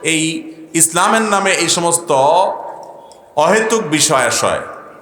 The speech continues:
যেগুলো ইসলামে নাই, সে সমস্ত ভুলভাল জিনিস আপনার বিয়েতে থাকবে না। বিয়ে জীবনে করবেনই একটা, ওখানে যদি এত ভেজাল থাকে, তাহলে হয় নাকি?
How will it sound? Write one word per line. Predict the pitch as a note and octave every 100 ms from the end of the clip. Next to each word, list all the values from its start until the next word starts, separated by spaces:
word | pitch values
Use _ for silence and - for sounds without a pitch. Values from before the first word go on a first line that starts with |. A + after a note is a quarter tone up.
| -
যেগুলো | C3 F3+ F#3
ইসলামে | F#3 F3+ F#3+ F#3+
নাই, | G3+ A3 - - - -
সে | - E3+
সমস্ত | E3 - A#2+
ভুলভাল | D#3 A3 G3 F#3 F3+
জিনিস | C3+ F#3 G3+ -
আপনার | D3+ D3+ C#3
বিয়েতে | B2+ C#3 C3
থাকবে | A2 G#2+ G#2
না। | G2+
বিয়ে | C3 A3
জীবনে | A3+ A3 G#3 G3+
করবেনই | G3+ G3 G#3 A3 F#3
একটা, | - - B2 - - -
ওখানে | F#3 G#3+ A#3
যদি | A3+ G#3+
এত | G#3 G#3
ভেজাল | F3 A3 G3+
থাকে, | F3 F3 C#3+ - -
তাহলে | - D#3 D3+
হয় | D3+ F3+
নাকি? | D3 A#2+